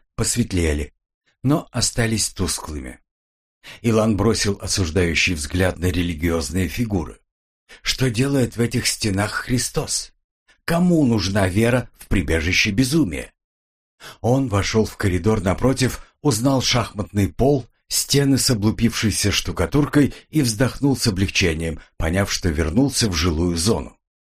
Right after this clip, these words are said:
В дверях кухни стоял Ябловский и жевал бутерброд. "Мы уже начали о тебе беспокоиться", — сказал он, оглядев Илана. "Где ты был?" В наглухо застегнутой куртке с железным прутом в руке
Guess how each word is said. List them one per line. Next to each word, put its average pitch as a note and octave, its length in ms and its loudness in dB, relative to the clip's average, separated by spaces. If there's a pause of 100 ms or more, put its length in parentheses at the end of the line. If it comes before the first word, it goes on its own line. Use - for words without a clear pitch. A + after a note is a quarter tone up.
(220)
В F#2 120 -6
дверях D#2+ 420 2
кухни - 320 -2
стоял E2 440 -2
Ябловский G#2 680 0 (120)
и C#3+ 80 0
жевал G2 400 2
бутерброд. D#2+ 680 -4 (1160)
"Мы F2+ 180 2
уже C#3 240 2
начали D3 400 2
о D#3 120 2
тебе A2+ 260 0
беспокоиться", — F#2+ 880 -2 (140)
сказал D#2 520 -2
он, B2+ 280 2
оглядев E2+ 580 -2
Илана. F2 460 -2 (600)
"Где G#2+ 300 2
ты E3 120 0
был?" D#3+ 320 -2 (800)
В G2+ 180 -2
наглухо F#2+ 500 0
застегнутой G2 720 0
куртке A2 520 -2 (120)
с G2+ 60 -4
железным A2 600 2
прутом A2+ 360 2
в F#2+ 80 -2
руке A2 360 2